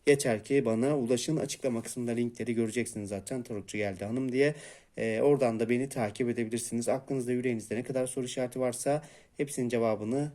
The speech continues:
dediğim gibi ister Tarot ister Yıldız Fan'dan verebilirim ki Yıldız Fan'la zaten çok talep var. Özellikle aşk hayatınızla ilgili. Ex partner geri dönecek mi? Bu kişi hayatımdaki doğru kişi mi? Bu kişiyle mi evleneceğim? Ne zaman evleneceğim?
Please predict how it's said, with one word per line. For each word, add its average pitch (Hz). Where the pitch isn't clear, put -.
dediğim 117
gibi 107
ister 120
Tarot 123
ister 120
Yıldız 113
Fan'dan 110
verebilirim 117
ki 135
Yıldız 123
Fan'la 110
zaten 104
çok 127
talep 131
var. 135
Özellikle 104
aşk 120
hayatınızla 127
ilgili. 127
Ex 151
partner 139
geri 127
dönecek 123
mi? 127
Bu 120
kişi -
hayatımdaki 120
doğru 123
kişi -
mi? 120
Bu 117
kişiyle 123
mi 120
evleneceğim? 120
Ne 113
zaman 120
evleneceğim? 123